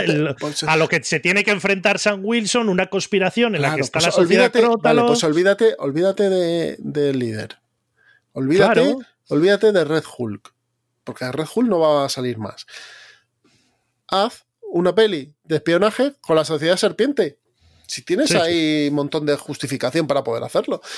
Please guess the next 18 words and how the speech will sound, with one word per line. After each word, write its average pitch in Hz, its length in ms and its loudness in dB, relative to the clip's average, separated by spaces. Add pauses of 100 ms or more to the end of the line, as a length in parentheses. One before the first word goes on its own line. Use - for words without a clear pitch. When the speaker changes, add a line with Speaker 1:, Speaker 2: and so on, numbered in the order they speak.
(220)
Speaker 1:
Pero 160 140 0
bueno, 190 280 0 (1300)
de-, 160 400 -2 (120)
después 185 360 0
de 277 100 0
todo 247 160 4
esto 220 140 2
que 208 80 2
hemos 190 160 0
dicho, 202 200 -2
la 170 120 2
peli 170 140 -4
como 175 180 -2
tal 196 240 0 (340)
no 151 300 -2
es 175 100 -2
un 196 100 0
horror. 147 420 -2